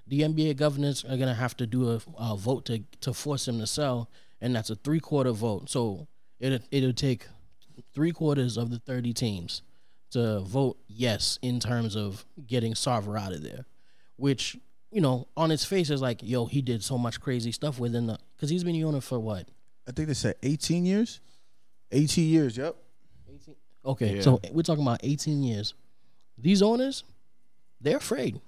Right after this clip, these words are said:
Speaker 1: because now they're saying, like, "Yo, we're on a slippery slope. Like, we could get outed for, for just being ourselves." And, you know, all the owners are white, except for, you know, the Atlanta, the Atlanta group.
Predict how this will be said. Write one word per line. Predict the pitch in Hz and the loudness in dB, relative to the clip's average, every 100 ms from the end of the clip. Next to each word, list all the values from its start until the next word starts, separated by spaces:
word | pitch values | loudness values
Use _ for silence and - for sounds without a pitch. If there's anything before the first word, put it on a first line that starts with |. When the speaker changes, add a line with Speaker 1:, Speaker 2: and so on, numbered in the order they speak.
| - | -6
Speaker 1:
because | 165 170 143 | 0 2 2
now | 151 190 | 0 2
they're | 180 | 0
saying, | - 170 156 | 0 0 0
like, | 131 117 | -2 0
"Yo, | 143 131 127 - - - - | 2 2 -2 -8 -20 -20 -4
we're | 135 | 2
on | 139 117 | 2 2
a | |
slippery | - 139 107 107 107 | 4 2 2 -4 -2
slope. | - 156 135 | 2 2 2
Like, | 117 110 98 - - - | 0 -2 -4 -16 -20 -2
we | 139 | 0
could | 165 123 | 2 2
get | 123 - | 0 2
outed | 139 135 127 107 | 2 4 2 0
for, | - 101 | -4 -4
for | - 120 | -2 -2
just | 104 98 - 113 | 0 -4 -4 2
being | 139 127 | 4 4
ourselves." | 123 113 170 170 87 - - - - | 2 2 4 2 0 -8 -10 -14 -10
And, | 143 143 | 0 2
you | |
know, | 170 160 | 4 2
all | 131 120 | 0 2
the | |
owners | 113 110 101 101 | 2 0 -2 -4
are | |
white, | 104 131 95 - - | 0 0 0 -8 -8
except | 135 - 139 - | -6 -2 -2 0
for, | 120 | 0
you | 135 | 0
know, | 110 101 | 0 -2
the | 90 104 | -4 -6
Atlanta, | 104 123 123 117 110 | -4 -4 -2 -4 -4
the | 120 | -4
Atlanta | 113 139 139 | -2 -2 -4
group. | 123 131 135 | -4 -2 -4